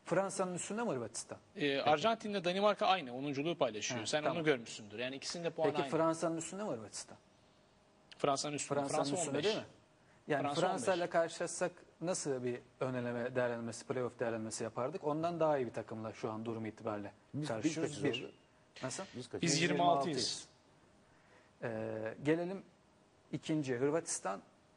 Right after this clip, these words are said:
Speaker 3: Az mı
Speaker 1: bağımsız
Speaker 3: bizim?
Speaker 1: olduktan sonra
Speaker 3: Bence başarılı o zaman.
Speaker 1: Türkiye mi?
Speaker 3: Üç sıfır iyi yani.
Speaker 1: <laughs> İkinci konu Hırvatistan bağımsız olduktan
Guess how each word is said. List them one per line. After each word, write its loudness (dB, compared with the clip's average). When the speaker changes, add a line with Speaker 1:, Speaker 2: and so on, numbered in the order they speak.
Speaker 3:
Az 6
mı 6
Speaker 1:
bağımsız 0
Speaker 3:
bizim? -2
Speaker 1:
olduktan 2
sonra -4
Speaker 3:
Bence -4
başarılı -4
o -2
zaman. -10
Speaker 1:
Türkiye -2
mi? -10
Speaker 3:
Üç -4
sıfır -8
iyi -6
yani. -6
Speaker 1:
<laughs> -6
İkinci -2
konu 0
Hırvatistan 2
bağımsız 0
olduktan -2